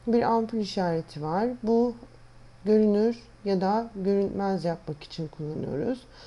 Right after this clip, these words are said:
Onun yanındaki hemen renk seçeneğimiz var. Parça rengini değiştirmek istiyorsak buradan değiştirebiliyoruz.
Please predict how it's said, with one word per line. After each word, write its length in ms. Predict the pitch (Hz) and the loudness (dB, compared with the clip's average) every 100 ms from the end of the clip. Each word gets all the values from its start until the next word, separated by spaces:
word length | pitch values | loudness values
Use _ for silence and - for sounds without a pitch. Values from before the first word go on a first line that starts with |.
| - - | -20 -8
Onun 120 | 247 269 | -2 0
yanındaki 540 | 262 254 247 247 254 | 0 0 -2 -2 -2
hemen 380 | 240 233 247 262 - 214 | 0 2 0 -2 -6 2
renk 220 | 233 233 | 2 2
seçeneğimiz 760 | 214 196 190 175 160 160 151 160 | -2 -2 -2 -2 -2 -6 -6 -4
var. 320 | 165 196 208 - - | -4 -4 -6 -12 -6
Parça 220 | 202 196 | -2 0
rengini 440 | 190 185 185 185 | 0 0 0 0
değiştirmek 520 | 185 180 - 175 170 | -2 -4 -6 -6 -6
istiyorsak 560 | - - 175 - 180 196 - - - - 190 | -10 -8 -8 -6 -8 -8 -10 -18 -20 -8 -4
buradan 440 | 175 175 185 175 | -2 0 -2 -2
değiştirebiliyoruz. 1040 | 170 170 - 165 175 165 165 160 180 254 | -4 -6 -8 -6 -4 -6 -6 -4 -2 -4